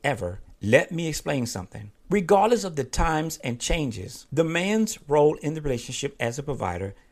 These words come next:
doesn't change. With this lack of knowledge, it is not surprising that he will use your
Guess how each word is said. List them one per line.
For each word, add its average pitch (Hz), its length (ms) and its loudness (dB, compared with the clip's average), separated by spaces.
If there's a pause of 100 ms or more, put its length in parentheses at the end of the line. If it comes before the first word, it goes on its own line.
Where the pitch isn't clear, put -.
doesn't 98 460 0
change. 95 640 -6 (280)
With 190 220 4
this 160 280 2
lack 170 280 0
of 139 160 -2
knowledge, 135 560 2
it 143 140 0
is 131 160 -2
not 180 240 -2
surprising 170 540 0
that 139 80 -4
he 160 120 -4
will 135 140 -4
use 135 320 -4
your 127 180 0